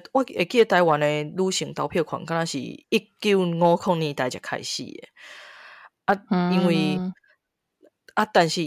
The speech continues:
Speaker 1: 台湾就毋是一个正常的国家，所以无法度跟英国比的。
Speaker 2: <laughs> 真的。
Speaker 1: 咱除了，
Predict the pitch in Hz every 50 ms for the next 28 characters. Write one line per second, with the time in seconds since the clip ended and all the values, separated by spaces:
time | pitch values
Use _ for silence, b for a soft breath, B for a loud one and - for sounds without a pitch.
0 | 151 - - _ _ - 190 175 180 170 156 147 156 156 151 143 123 147 143 -
1 | - - - 143 139 139 - 185 165 156 - 139 127 123 123 - - 135 - -
2 | - 110 107 113 - - - - 180 175 180 170 156 156 160 175 170 165 151 139
3 | - 165 156 131 135 135 143 135 - - 120 - - - 151 - - - - -
4 | - - - _ _ _ _ - - 190 190 190 196 202 208 196 190 185 175 175
5 | 202 202 196 190 185 170 175 180 -